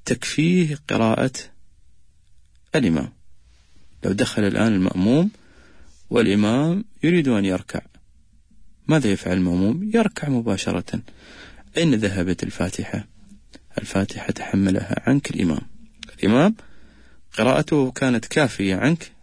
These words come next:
فلذلك هو يتحملها عنك. إذن فالمأموم إذا قرأ الإمام فإنه يستمع لقراءة الإمام ولا ينشغل. وإذا كان في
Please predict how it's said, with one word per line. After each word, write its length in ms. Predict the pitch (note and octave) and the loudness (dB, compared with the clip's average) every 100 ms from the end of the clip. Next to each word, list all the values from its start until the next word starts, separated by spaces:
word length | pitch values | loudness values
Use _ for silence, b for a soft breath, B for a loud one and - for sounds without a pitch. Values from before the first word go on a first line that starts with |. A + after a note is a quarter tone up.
| - | -4
فلذلك 440 | D#3 G2+ A#2 C3+ | -2 0 0 0
هو 100 | E3+ | 0
يتحملها 680 | C#3 A2+ - F#2 F#2+ B2 B2 | 0 0 -4 -2 0 0 0
عنك. 260 | - - - b b b b b b b - | -2 -4 -8 b b b b b b b -2
إذن 260 | D3 C3 C#3+ - - - - | 2 2 2 -4 -20 -20 -8
فالمأموم 840 | - G#2+ F#2+ F2+ G2 A2 B2+ C3+ - - | 0 2 4 2 2 2 2 0 -2 -2
إذا 160 | G2 | -2
قرأ 320 | F2+ G#2 F#2 | 0 0 0
الإمام 500 | F2 - F#2+ A#2 D#3 - - - _ | 0 2 2 4 4 0 -12 -20 _
فإنه 500 | - F#2+ F#2+ F#2 F2+ | -4 0 2 2 2
يستمع 720 | F#2 E2 - A2+ A2+ F#2+ G2+ A2+ b b b b b b - | 0 0 -2 2 4 4 0 -2 b b b b b b -6
لقراءة 600 | G2 F2+ F#2 F#2+ G2 - - - - | -2 0 2 2 0 -2 -8 -16 -4
الإمام 640 | A2 F#2+ G2+ A2+ D3 E3+ | -2 2 4 4 4 2
ولا 320 | A#3+ F#3+ F#2+ F2+ | 2 2 2 2
ينشغل. 440 | F2 - F#2+ F#2 - _ _ - - - b b b b b b b b b _ _ | 0 -2 -2 -4 -6 _ _ -20 -20 -20 b b b b b b b b b _ _
وإذا 1200 | C3 C3 A#2+ - - - _ _ _ - A2 A2+ A2 | 4 4 4 0 -6 -20 _ _ _ -4 0 0 -2
كان 300 | A#2+ G#2 F#2 | 0 0 0
في 460 | - G#2 G#2+ A2+ | 0 2 2 2